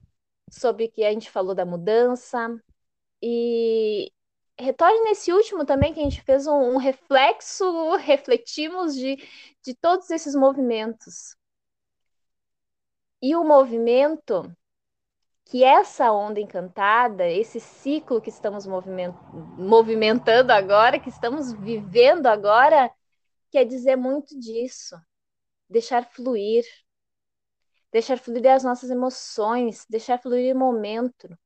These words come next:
Trazer essa cura,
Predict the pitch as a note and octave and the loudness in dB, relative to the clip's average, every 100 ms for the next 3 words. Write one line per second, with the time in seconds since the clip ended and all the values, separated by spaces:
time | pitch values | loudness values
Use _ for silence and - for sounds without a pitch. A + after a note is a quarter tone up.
0 | _ _ _ _ - B3+ B3 A3 G#3 A#3+ | _ _ _ _ 2 4 4 0 2 4
1 | D4+ E4 A3+ - _ _ _ _ _ _ | 8 6 6 -2 _ _ _ _ _ _
2 | _ _ _ G#3 A#3+ - C#4+ _ - A#3+ | _ _ _ -4 -4 -4 -10 _ -8 -6
3 | C4 C#4 E3+ C#3+ | -2 0 0 -4